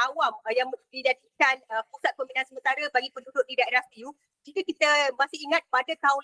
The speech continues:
lepas daerah ini antara kawasan yang paling terjejas teruk. Namun pada kali ini, para penduduk di kawasan Siu ini mengambil langkah awal untuk berpindah. Uh, dan,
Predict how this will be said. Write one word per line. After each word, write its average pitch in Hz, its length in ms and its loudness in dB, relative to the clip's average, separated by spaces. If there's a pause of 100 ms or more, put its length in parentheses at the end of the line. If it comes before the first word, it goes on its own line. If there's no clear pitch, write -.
lepas 339 320 0
daerah 269 400 2
ini 311 240 -6
antara 277 400 -2
kawasan 269 400 0
yang 254 240 -2
paling 277 320 0
terjejas 262 400 -2
teruk. 254 320 -2 (160)
Namun 294 320 2
pada 285 240 2
kali 294 240 -2
ini, 294 240 -2
para 277 240 0
penduduk 285 480 0
di 311 240 -2
kawasan 269 400 -2
Siu 302 160 -4
ini 294 160 4
mengambil 269 400 0
langkah 269 240 -4
awal 277 320 0
untuk 262 320 -2
berpindah. 269 480 -2 (420)
Uh, 240 240 4
dan, 320 160 -2